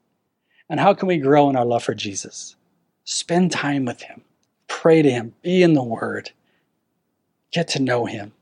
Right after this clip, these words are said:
Marvel at his love. Confess your sin. Receive forgiveness. Experience his love. All these things. Do away with the distractions.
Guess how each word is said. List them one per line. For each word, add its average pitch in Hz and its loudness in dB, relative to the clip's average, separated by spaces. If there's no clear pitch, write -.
Marvel 147 4
at - -4
his 120 -10
love. - -10
Confess - -2
your 170 -2
sin. 143 -2
Receive 175 2
forgiveness. 143 0
Experience 170 -2
his 147 0
love. 135 -2
All 175 4
these 165 -2
things. 143 0
Do 190 6
away 165 6
with 196 4
the 185 2
distractions. 143 -2